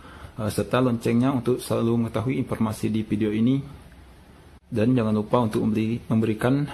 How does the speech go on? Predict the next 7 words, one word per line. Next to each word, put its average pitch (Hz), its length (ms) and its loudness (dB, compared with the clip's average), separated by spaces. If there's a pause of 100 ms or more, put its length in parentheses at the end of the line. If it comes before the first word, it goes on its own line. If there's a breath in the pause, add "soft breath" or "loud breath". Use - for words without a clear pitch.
komentar 113 880 0
yang 110 160 -2
positif 113 560 -4 (240)
jika 123 400 -2
ada 110 240 -2
ingin 104 320 0
dipertanyakan. 107 800 -4